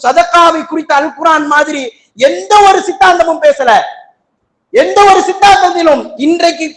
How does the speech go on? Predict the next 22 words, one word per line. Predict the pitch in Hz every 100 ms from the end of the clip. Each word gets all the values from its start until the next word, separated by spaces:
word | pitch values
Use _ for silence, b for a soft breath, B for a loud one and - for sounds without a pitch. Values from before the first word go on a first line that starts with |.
| _
இன்றைக்கு | 277 330 320 285
அல் | 349
குர்ஆன் | 359 370 359
சொல்லக்கூடிய | 349 330 311 320 311 269
பொருளாதார | 302 370 381 370 339
சித்தாந்தம் | 294 269 285 277 262
கிடையாது. | 254 262 240 190 160 _ _ _ _
நவீன | - 285 349 339
பொருளாதார | 311 320 359 359 339 320
சித்தாந்தம் | - - 359 349 330
என்பது | 320 302 277 214 - - _
நம்முடைய | 262 320 311 277
அகீதாவை | 302 302 339 330 320 302 -
குழி | 359 381
தோண்டி | 339 330
புதைக்கக்கூடிய | 339 320 359 330 403 381 370 339
பொருளாதார | - 311 320 320 294 277
சித்தாந்தம். | - - 262 247 202 - _ _ _
ஆயிரம் | 233 294 311 311
பேர் | 339 359
புத்தகம் | - 339 359 339
எழுதலாம், | 311 302 294 269 196